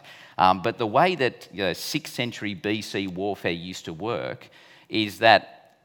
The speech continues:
well, to control the people that you had just conquered, what you did is you got together the natural leadership of the day, you know, the best and the brightest,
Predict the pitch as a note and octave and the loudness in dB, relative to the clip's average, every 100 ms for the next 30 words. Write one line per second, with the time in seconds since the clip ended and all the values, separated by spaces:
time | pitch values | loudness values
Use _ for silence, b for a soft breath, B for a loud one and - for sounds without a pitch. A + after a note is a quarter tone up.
0 | _ _ - G#2+ A2+ A2+ A2+ G2+ - C#3+ | _ _ -8 -6 -4 -6 -8 -10 -4 0
1 | D3 E3+ C3+ - B2 A2 G#2 G2 F#2 G#2 | 2 2 -2 -4 -4 -4 -2 -2 -4 -6
2 | G2 F#2+ F#2+ - F2+ F2 - B2 A#2 F#2+ | -6 -2 -2 -2 -8 -8 -6 -4 -4 -6
3 | E2+ B2 C#3+ A2+ F#2+ A#2 F#2+ F#2+ G2+ C#3 | -6 -6 -6 -8 -4 -2 -2 -6 -8 -4
4 | C#3+ C#3 A#2+ G2+ G2 G2+ F#2+ - G#2 G2 | -6 -2 -4 -2 -4 0 -2 -2 -6 -4
5 | G2 A2 G2 F#2 A2 - F2 E2+ F#2+ D#2+ | -2 -2 -2 -8 -8 -8 -10 2 4 4
6 | E2 E2+ E2+ E2+ B2 C3+ - G2+ F2 F#2 | 0 -6 -6 -4 -2 -2 -4 -8 -8 -2
7 | G2+ G#2 D2+ D2 - | 2 4 2 -4 -10